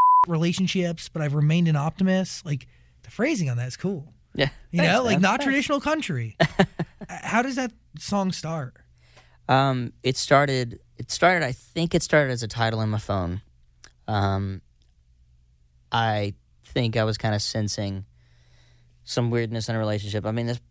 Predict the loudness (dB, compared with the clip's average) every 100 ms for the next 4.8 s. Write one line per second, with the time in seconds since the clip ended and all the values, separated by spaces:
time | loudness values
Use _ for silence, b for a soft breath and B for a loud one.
0 | -6 -2 -2 -2 -6 -8 -16 -18 -8 -2
1 | -2 0 -2 -4 -4 -4 -4 -4 -4 -4
2 | -6 -6 -6 -8 -10 -12 -8 -6 -2 -2
3 | -4 -4 -6 -6 -6 -4 -2 -4 -4 -6
4 | -6 -8 -10 -12 -10 -10 -8